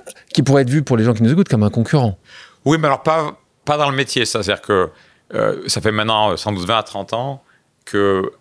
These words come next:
Speaker 2: de plus en plus, la plupart des molécules lancées sont des molécules, en fait, qui viennent de petites sociétés biotech. La pharma, dans les grosses sociétés pharma traditionnelles, je pense, l'essentiel d'entre elles ont perdu vraiment la capacité d'innovation, donc faire de la recherche, hein.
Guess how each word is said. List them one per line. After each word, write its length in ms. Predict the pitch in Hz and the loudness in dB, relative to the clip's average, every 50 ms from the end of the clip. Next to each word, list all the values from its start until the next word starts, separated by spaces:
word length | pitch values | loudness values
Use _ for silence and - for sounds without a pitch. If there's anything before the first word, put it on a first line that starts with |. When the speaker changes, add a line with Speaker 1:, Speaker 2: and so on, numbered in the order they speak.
| _ _ _ _ _ _ _ _ _ _ _ _ _ _ _ - | _ _ _ _ _ _ _ _ _ _ _ _ _ _ _ -10
Speaker 2:
de 80 | - 95 | -8 -8
plus 280 | 78 - - 110 107 | -8 -6 -4 -2 -2
en 120 | 127 113 - | -2 -2 -4
plus, 260 | - 123 120 113 - | -4 -6 -6 -4 -4
la 60 | 101 | -6
plupart 400 | - - 110 98 - 120 113 107 | -6 -6 -10 -4 0 0 0 2
des 400 | 98 101 98 95 92 92 92 98 | 2 0 0 2 0 0 0 -2
molécules 520 | 95 98 104 104 104 101 - - 110 98 | 0 0 0 2 0 -2 -2 -2 0 0
lancées 320 | 95 95 92 92 - - 123 | 2 0 0 0 -2 -2 -2
sont 160 | - - 107 | -2 -2 -2
des 100 | 98 95 | -2 0
molécules, 340 | 95 95 95 92 - - 101 | 0 0 -2 -2 -2 -2 -2
en 40 | 92 | -2
fait, 160 | - 101 - | -2 -4 -4
qui 140 | - - 92 | -4 -4 -4
viennent 240 | 87 98 113 110 | -2 -2 -2 0
de 80 | 101 98 | 0 -2
petites 300 | 85 - - 87 101 - | -4 -4 -4 -6 -4 -4
sociétés 260 | - 90 - - 98 | -4 -4 -4 -4 -4
biotech. 640 | 85 85 87 82 78 - 120 120 120 - - - - - - - - - - _ _ _ - | -2 0 -2 -2 -2 -2 -4 -6 -6 -8 -14 -20 -20 -20 -20 -20 -20 -20 -20 _ _ _ -4
La 180 | - 98 104 | -2 -2 -2
pharma, 680 | 101 - - 113 104 107 107 110 110 110 110 104 104 107 95 87 | -2 -2 -2 0 0 0 0 0 2 2 2 0 0 -4 -8 -8
dans 120 | - 85 87 | -6 -6 -6
les 100 | 87 78 | -4 -4
grosses 320 | 78 90 90 98 113 110 | -2 0 0 0 0 -2
sociétés 240 | - 101 - - 101 | -4 -6 -6 -4 -4
pharma 300 | - - 92 92 92 90 | -2 -2 -2 -2 -2 -4
traditionnelles, 720 | - - 87 87 82 - - 87 87 90 90 87 82 78 - - - _ _ _ _ | -4 -4 -6 -6 -6 -8 -8 -6 -4 -2 -2 -2 -2 -4 -10 -16 -20 _ _ _ _
je 140 | - 95 | -4 -4
pense, 680 | 95 - - 110 107 107 104 98 - - - - _ _ _ _ _ _ _ _ - | -2 0 0 0 0 0 0 -2 -4 -6 -8 -10 _ _ _ _ _ _ _ _ -4
l'essentiel 540 | 95 104 107 101 107 107 98 - 113 104 98 | -2 -2 -2 -2 -2 -4 -4 -2 -2 -2 -2
d'entre 320 | 92 90 87 - - - | -2 -4 -4 -6 -6 -4
elles 80 | 98 92 | -2 -2
ont 100 | 87 85 | -2 -4
perdu 460 | - - 113 107 95 101 104 110 101 | -4 -4 -4 -4 -2 -2 -2 0 0
vraiment 240 | 98 95 92 90 90 | 0 0 0 0 -2
la 120 | 85 85 | -2 -4
capacité 400 | - - 85 - 95 90 - - | -4 -6 -6 -6 -6 -6 -6 -4
d'innovation, 720 | 90 90 98 98 101 101 104 101 95 98 92 - - 107 98 | -2 -2 -2 0 0 0 2 2 2 0 -2 -2 -2 -2 -4
donc 100 | 90 80 | -4 -2
faire 160 | - 104 95 | -2 -4 -2
de 60 | 87 | 0
la 80 | 87 82 | -2 -2
recherche, 540 | 76 73 95 95 - - 135 131 - - - | 0 -2 -2 -2 -2 -2 -4 -4 -6 -6 -8
hein. 140 | 107 139 | -8 -8